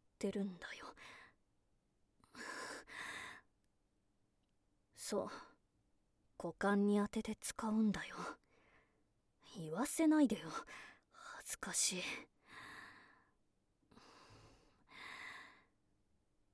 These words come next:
それで、返してはもらえないんだよね。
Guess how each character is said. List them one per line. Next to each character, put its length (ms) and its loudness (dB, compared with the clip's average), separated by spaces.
そ 220 2
れ 100 8
で、 380 6
返 300 10
し 160 4
て 140 4
は 400 -4
も 220 8
ら 160 10
え 120 6
な 200 4
い 120 6
ん 200 6
だ 100 -2
よ 160 -8
ね。 80 -10